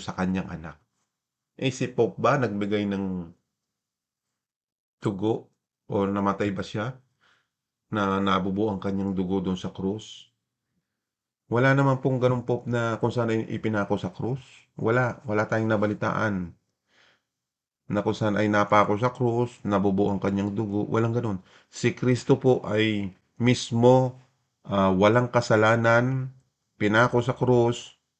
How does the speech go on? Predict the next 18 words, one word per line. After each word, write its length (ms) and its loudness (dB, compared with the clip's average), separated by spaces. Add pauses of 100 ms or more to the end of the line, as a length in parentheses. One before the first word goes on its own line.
(120)
namatay 480 4
sa 160 0
krus 560 -2 (320)
upang 320 2
matubos 480 -2
sa 80 -6
kasalanan. 640 -4
At 240 6
binuhay 400 2
na 80 0
muli 240 -2
sa 80 -4
ikatlong 400 -2
araw 480 6
ng 240 6
Ama 480 0 (640)
para 240 6
patunayan 800 2